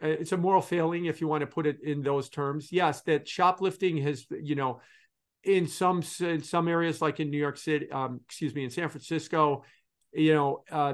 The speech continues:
they don't prosecute you if you shoplift less than nine hundred dollars. So eight hundred ninety bucks, you're good to go. You know, nine hundred dollars, you might get prosecuted. They just passed a law in San Francisco now that they've made it illegal for the, uh, for the,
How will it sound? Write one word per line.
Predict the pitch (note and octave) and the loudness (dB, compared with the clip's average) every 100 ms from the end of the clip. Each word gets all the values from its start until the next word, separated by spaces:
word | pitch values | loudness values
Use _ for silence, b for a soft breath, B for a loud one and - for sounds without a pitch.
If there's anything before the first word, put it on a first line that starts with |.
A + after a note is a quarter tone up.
| B2 | 2
they | D3+ | 2
don't | - F3+ F3+ | 4 2 2
prosecute | - F3 D#3 D#3+ - E3 | 4 2 2 -4 -4 0
you | D#3 | 0
if | D3+ D#3 | 0 -2
you | C#3+ | -4
shoplift | - C#3+ D3+ C#3+ - | 0 0 2 -4 -2
less | C#3 - | -4 -4
than | C#3 | -4
nine | C3 B2 | -4 -4
hundred | B2 A#2 | -4 -6
dollars. | A#2+ A2 - | -6 -10 -10
So | C3+ | -2
eight | C#3+ D#3+ | 2 2
hundred | E3 D3+ | 2 2
ninety | D3+ C#3+ | 0 0
bucks, | B2+ C#3 - | 0 0 0
you're | C#3 | -6
good | A#2+ A2+ | -4 -4
to | A#2 | -4
go. | A2 F2+ - | -8 -8 -8
You | C3+ C3 | -2 0
know, | B2+ B2 | 0 0
nine | C3+ C#3 | -2 -2
hundred | C#3+ C3+ | -2 0
dollars, | C3+ C3 A#2+ | 0 0 -4
you | C#3 | -2
might | C#3+ D#3+ D#3+ | 4 4 4
get | D3 C3+ | 0 -2
prosecuted. | - A#2+ A#2 - - G#2 - - B B B B E3+ | -2 -4 -4 -12 -14 -12 -14 -20 B B B B 4
They | F3 | 6
just | A3+ - | 4 4
passed | A#3+ A#3+ G#3 | 2 4 2
a | |
law | E3+ A3+ | 6 6
in | C#4 | 4
San | F3+ D#3+ | -2 -6
Francisco | C#3 - A3 A3+ G3 | -6 -2 0 2 2
now | D3+ C#3+ C#3+ B B - | 4 2 -2 B B 0
that | E3 E3+ | 2 6
they've | F#3 C#3+ | 6 6
made | F3 F#3 | 4 4
it | F#3 - | 2 0
illegal | E3 D#3 D3 F#3 G3+ D#3+ C#3 | 0 2 2 0 2 2 2
for | - D#3 C#3+ C#3 B2+ | -2 0 2 2 -2
the, | A#2+ C#3 B2+ - F#3 C#3+ D3 | -4 -4 -4 -8 -12 -8 -4
uh, | D3+ C#3+ C3 B2+ A#2 - - | -2 0 2 0 -4 -12 0
for | D#3 | 0
the, | B2+ B2+ A#2 | 2 -2 -4